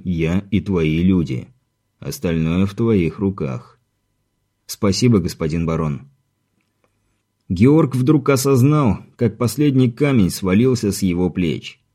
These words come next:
Если удастся скрыть своё имя, матушка будет в безопасности.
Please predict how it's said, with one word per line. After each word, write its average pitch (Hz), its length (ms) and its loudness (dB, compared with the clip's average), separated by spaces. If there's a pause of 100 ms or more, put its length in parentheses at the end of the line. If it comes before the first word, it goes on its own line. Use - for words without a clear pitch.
(440)
Если 101 320 0
удастся 123 440 2
скрыть 127 360 -2
своё 113 340 2
имя, 120 400 2
матушка 127 500 0
будет 107 360 2
в 101 60 2
безопасности. 80 1040 -2